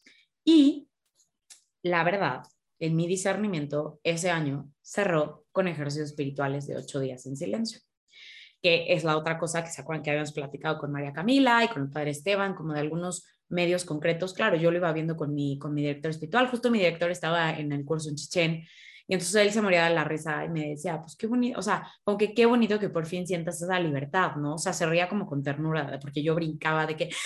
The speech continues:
"Padre, es que no lo puedo creer, o sea, si Dios me llama, es hermoso". O sea, como que literal fue como un, "Guau", o sea, cualquiera de los dos caminos es fenomenal, ¿no? Así. ¿Qué pasó después? Fue a ejercicios espirituales, y en ejercicios espirituales, en la oración, y como decía Andrea, o sea,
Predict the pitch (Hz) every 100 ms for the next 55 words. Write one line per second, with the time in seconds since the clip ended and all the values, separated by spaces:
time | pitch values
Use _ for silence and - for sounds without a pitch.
0 | 554 330 - 453 381 392 359 427 339 349
1 | 311 277 294 302 302 240 262 320 294 277
2 | 269 285 277 269 277 302 311 277 285 302
3 | 285 285 277 269 302 - 262 240 247 233
4 | - - _ - 247 254 247 262 285 294
5 | 277 240 233 226 226 254 277 262 208 -
6 | 202 233 202 - _ _ - 226 269 302
7 | 247 214 247 277 254 240 247 285 - 226
8 | - 254 262 196 190 214 - 175 185 -
9 | 170 185 190 - _ - - - _ -
10 | 285 294 294 294 285 254 220 - _ _
11 | - 185 180 170 151 170 - 208 233 214
12 | 185 - - 180 170 156 170 196 196 185
13 | 175 185 - 196 190 185 156 147 139 147
14 | 156 - 156 139 147 147 139 139 151 147